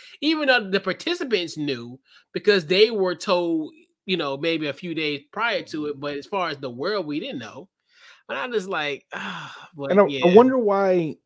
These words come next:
Speaker 2: the team didn't have all these employees sign N D As. Like, I'm sure, like, Ron Rivera had to sign one and, and Doug
Speaker 1: Mm-hmm.
Speaker 2: Williams and all, like, the higher ups, the, the, the brass of the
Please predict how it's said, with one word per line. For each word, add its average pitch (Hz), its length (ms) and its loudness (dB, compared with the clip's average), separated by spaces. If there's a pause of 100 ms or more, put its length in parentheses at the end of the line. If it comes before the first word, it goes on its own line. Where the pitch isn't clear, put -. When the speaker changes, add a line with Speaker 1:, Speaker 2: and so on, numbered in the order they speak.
(140)
Speaker 2:
the 151 160 2
team 180 400 0
didn't 156 300 2
have 139 480 -2
all 127 200 2
these 131 220 0
employees 110 720 2
sign 101 640 -2 (120)
N 104 140 -4
D 87 180 -6
As. - 220 -16 (1080)
Like, 131 160 2
I'm 151 180 4
sure, 180 400 2
like, 123 400 2 (340)
Ron 113 280 4
Rivera 101 320 2
had 104 120 -4
to 95 100 -2
sign 92 380 -6
one 92 340 -6
and, 87 240 -10 (260)
and 87 260 -20
Doug 123 200 2
Speaker 1:
Mm-hmm. 110 60 -10
Speaker 2:
Williams 98 600 0
and 101 100 -6
all, 156 260 2
like, 147 260 2
the 120 120 -2
higher 95 440 -4
ups, 82 320 -12
the, 82 240 -20 (100)
the, 87 280 -10 (100)
the 98 80 -4
brass 101 460 -2
of 90 180 -4
the 87 400 -4